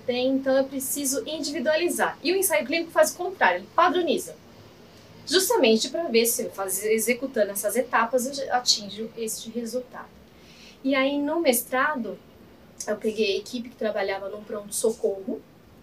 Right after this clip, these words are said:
pronto-socorro porta aberta, eh, com relato de lombalgia ocupacional. E foi feita essa massagem, nós tivemos resultados excelentes, nós temos, tivemos uma diminuição de dor lombar significativa.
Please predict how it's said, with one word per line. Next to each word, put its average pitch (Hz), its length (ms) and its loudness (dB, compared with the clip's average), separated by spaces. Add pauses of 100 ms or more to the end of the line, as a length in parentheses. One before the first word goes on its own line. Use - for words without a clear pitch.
pronto-socorro 196 600 -6
porta 190 300 -6
aberta, 226 540 -2 (420)
eh, 247 420 4
com 254 60 -4
relato 254 460 2
de 240 120 -2
lombalgia 247 640 2
ocupacional. 262 720 -6 (300)
E 285 100 -12
foi 349 160 -6
feita 269 300 -2
essa 269 240 -4
massagem, 240 560 -4
nós 226 180 -2
tivemos 226 380 -4
resultados 214 680 -6 (280)
excelentes, 220 800 2
nós 202 160 -8
temos, 208 380 -8 (240)
tivemos 233 400 0
uma 233 120 4
diminuição 226 800 2
de 226 140 0
dor 220 280 4
lombar 220 540 -2 (580)
significativa. 277 800 -6